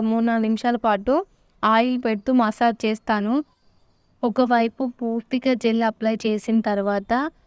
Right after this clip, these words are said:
మళ్ళీ నెక్స్ట్ ఇంకో పక్కకు కూడా జెల్‌ని అప్లై చేయాలి. మీకు కనిపిస్తుంది కదా నేను ఎలా రుద్దుతున్నానో. ఫింగర్స్తోనే బాగా పట్టిస్తానండి. ఇది జెల్ అయితే నేను ఫస్ట్ టైమ్ పెట్టుకుంటున్నాను.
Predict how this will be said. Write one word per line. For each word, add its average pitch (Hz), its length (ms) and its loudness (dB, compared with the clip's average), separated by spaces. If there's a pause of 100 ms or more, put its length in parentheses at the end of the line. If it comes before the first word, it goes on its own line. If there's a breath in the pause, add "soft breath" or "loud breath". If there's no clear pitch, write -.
(160)
మళ్ళీ 233 420 2
నెక్స్ట్ 247 480 -2 (340)
ఇంకో 233 280 0
పక్కకు 226 500 -2
కూడా 208 340 0 (480)
జెల్‌ని 233 460 0 (100)
అప్లై 226 340 -2
చేయాలి. 214 460 -2
మీకు 240 200 0
కనిపిస్తుంది 226 600 0
కదా 208 240 -2
నేను 226 300 2
ఎలా 214 240 0
రుద్దుతున్నానో. 214 760 -2
ఫింగర్స్తోనే 240 760 -2 (120)
బాగా 214 440 0
పట్టిస్తానండి. 214 960 -4 (580)
ఇది 247 260 -2
జెల్ 240 280 2
అయితే 247 280 0
నేను 247 220 0
ఫస్ట్ 208 280 -6
టైమ్ 233 220 0
పెట్టుకుంటున్నాను. 214 760 -2